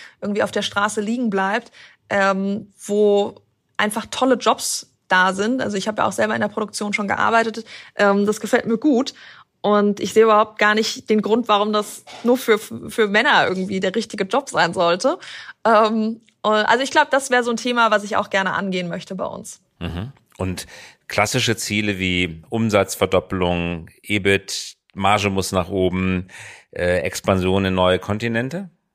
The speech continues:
Speaker 2: Wie gehen Sie daran?
Speaker 1: <laughs> Naja, also ich glaube, ähm, das sind jetzt nicht unbedingt die Kenngrößen, die ich mir als erstes anschauen würde, muss ich ehrlich sagen. Natürlich möchte ich, ähm, dass unser Unternehmen profitabel ist, dass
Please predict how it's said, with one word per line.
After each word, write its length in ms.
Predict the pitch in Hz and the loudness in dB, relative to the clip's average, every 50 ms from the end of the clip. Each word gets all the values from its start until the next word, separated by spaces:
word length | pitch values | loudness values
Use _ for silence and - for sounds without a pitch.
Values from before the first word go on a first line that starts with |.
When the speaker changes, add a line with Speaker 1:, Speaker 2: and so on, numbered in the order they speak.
| _ _ _ _ - - - | _ _ _ _ -8 -8 -6
Speaker 2:
Wie 100 | - 101 | -6 -4
gehen 200 | 98 110 110 107 | 0 0 0 0
Sie 100 | 101 117 | 2 2
daran? 340 | 117 113 107 90 80 76 73 - | 4 4 4 4 2 -4 -6 -10
Speaker 1:
<laughs> 40 | _ _ _ _ _ _ _ _ - _ - 381 427 427 415 415 - 427 - 359 339 330 302 - | _ _ _ _ _ _ _ _ -18 _ -4 -2 0 0 0 0 0 0 0 -2 -2 -4 -2 2
Naja, 360 | 285 277 254 226 196 202 - - - - - - | 4 4 6 6 4 4 2 -2 -10 -18 -12 -2
also 180 | - 233 240 269 | 0 0 2 2
ich 160 | 233 294 - | 0 -2 0
glaube, 300 | - 285 285 285 294 277 285 269 262 - - | 2 4 6 6 6 4 4 0 0 -2 -4
ähm, 420 | - 240 247 247 247 240 240 240 233 _ _ _ - - _ _ _ _ _ _ _ _ - | -4 -2 0 0 -2 -2 -6 -10 -12 _ _ _ -20 -20 _ _ _ _ _ _ _ _ 0
das 200 | - 247 262 269 | 0 0 0 0
sind 100 | 302 262 | 0 0
jetzt 180 | 254 240 - | 0 0 0
nicht 200 | 262 285 294 311 | -2 -4 -4 -4
unbedingt 320 | 277 269 277 262 262 247 247 | -4 -4 -4 -4 -6 -6 -6
die 80 | 233 | -8
Kenngrößen, 600 | - - 262 254 254 254 240 240 240 247 - 247 | -6 -6 -6 -6 -6 -4 -4 -4 -4 -4 -4 -6
die 120 | 220 214 208 | -6 -6 -6
ich 120 | 233 - | -8 -8
mir 100 | - 196 | -6 -8
als 120 | 180 180 - | -8 -8 -6
erstes 340 | - - 190 - 196 185 | -8 -8 -8 -8 -12 -12
anschauen 440 | - - 175 180 - - 180 170 170 | -8 -6 -6 -6 -6 -6 -6 -6 -4
würde, 160 | 175 180 175 | -4 -4 -4
muss 180 | 175 175 180 180 | -4 -6 -6 -8
ich 120 | 185 - | -8 -6
ehrlich 260 | - 180 175 185 185 - | -6 -4 -4 -6 -6 -4
sagen. 260 | 185 185 175 175 185 | -2 -2 -2 -2 -2
Natürlich 460 | 196 196 196 - 262 254 247 226 214 | -2 -4 -2 -2 -2 -2 -2 -2 -2
möchte 260 | 226 220 220 - 220 | -2 -4 -4 -2 -4
ich, 200 | 208 202 - - - - - - - - | -6 -6 -6 -12 -18 -20 -20 -18 -6 0
ähm, 240 | - 202 196 196 196 | 4 4 4 4 4
dass 140 | 202 202 196 | 0 -2 0
unser 500 | - 220 208 208 202 202 196 190 - - | -2 0 2 4 6 6 6 4 2 0
Unternehmen 580 | 196 208 208 214 196 196 196 202 202 202 202 196 | -4 -4 -2 -2 -2 -2 -2 -4 -4 -4 -6 -8
profitabel 640 | - - 208 - 190 - - 240 233 247 247 247 226 | -8 -10 -10 -8 -8 -2 0 2 2 4 2 2 -2
ist, 400 | - 220 220 220 214 - - - | 0 0 0 0 -2 -4 -4 -4
dass 280 | 190 190 190 - - | -4 -4 -4 -10 -16